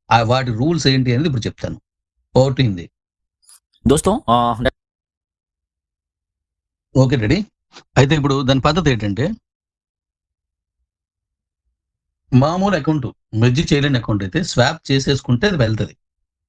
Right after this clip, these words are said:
Speaker 1: స్వాప్ చేసేసుకుంటే వెళ్తది. ఆ స్వాప్ చేసేసుకున్న దానికి మీరు మెయిల్ పెట్టి keyboard to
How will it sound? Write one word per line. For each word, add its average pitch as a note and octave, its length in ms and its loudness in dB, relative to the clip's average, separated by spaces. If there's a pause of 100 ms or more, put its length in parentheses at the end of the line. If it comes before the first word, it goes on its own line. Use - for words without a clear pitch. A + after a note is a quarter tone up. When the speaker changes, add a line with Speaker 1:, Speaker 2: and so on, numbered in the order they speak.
(560)
Speaker 1:
స్వాప్ C3 400 0
చేసేసుకుంటే A#2+ 640 0
వెళ్తది. G2+ 400 -6 (1160)
ఆ A2+ 80 4
స్వాప్ D3+ 360 0
చేసేసుకున్న D3+ 480 -4
దానికి C3+ 280 0
మీరు A#2 200 2
మెయిల్ B2+ 260 2
పెట్టి C3 280 0 (1700)
keyboard C#3 320 0
to D#3+ 140 -4